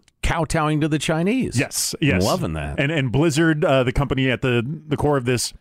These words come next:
Speaker 2: their, their, their big annual event where they, uh, they sell tickets to and they announce all the plans they have for the n-, upcoming year is coming up in about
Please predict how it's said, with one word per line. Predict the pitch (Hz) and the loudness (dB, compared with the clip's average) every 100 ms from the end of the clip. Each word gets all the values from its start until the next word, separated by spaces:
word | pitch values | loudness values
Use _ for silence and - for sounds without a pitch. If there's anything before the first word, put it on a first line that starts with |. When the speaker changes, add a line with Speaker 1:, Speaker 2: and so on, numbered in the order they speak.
| - | -4
Speaker 2:
their, | 127 139 | 0 2
their, | 151 147 120 101 101 180 | 2 0 0 -6 -14 -6
their | 151 135 | 0 0
big | 98 139 131 | 2 0 0
annual | 165 143 139 131 | 0 2 2 2
event | 110 101 131 139 | 0 0 -2 -2
where | 123 | -2
they, | 113 113 110 110 123 131 123 131 | 0 2 2 2 2 0 0 0
uh, | |
they | 113 120 | -2 -2
sell | 214 208 | 0 0
tickets | 185 165 - | 0 -2 0
to | 160 | 0
and | 143 | 2
they | 127 | 0
announce | 135 139 147 | 0 0 2
all | 143 | 0
the | 117 | 0
plans | 151 135 113 | 0 0 0
they | 120 | 0
have | 131 | 0
for | 123 | 0
the | 123 | 2
n-, | 131 156 151 | 2 0 0
upcoming | 135 135 120 | 0 0 0
year | 123 120 - _ | 2 0 -4 _
is | 135 - - | -2 -2 0
coming | 170 170 | 0 2
up | 165 156 | 0 0
in | |
about | 123 98 135 170 | -2 0 2 2